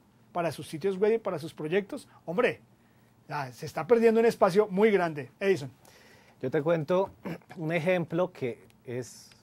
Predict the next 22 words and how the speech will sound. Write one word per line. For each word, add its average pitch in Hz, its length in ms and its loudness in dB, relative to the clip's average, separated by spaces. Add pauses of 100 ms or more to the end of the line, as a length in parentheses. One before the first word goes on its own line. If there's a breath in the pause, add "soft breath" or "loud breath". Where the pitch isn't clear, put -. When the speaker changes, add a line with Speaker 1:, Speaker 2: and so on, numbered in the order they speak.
(220)
Speaker 2:
me 107 100 -14
pasa 160 240 0
a 120 60 -8
mí. 123 120 -6 (840 soft breath)
Bueno, 110 220 -12
dentro 143 380 -4
de 117 60 -4
las - 260 -8 (240)
cosas 175 320 4
que 170 140 -2
yo 156 160 4
hago, 117 240 0 (580)
yo 143 380 -2
escribo 151 380 -4
una 160 160 -4
columnita 127 520 -6
tecnológica 117 580 -8
por 98 160 -12
ahí 113 100 -4
en 127 100 -4
una 143 140 -6
revista 170 440 -2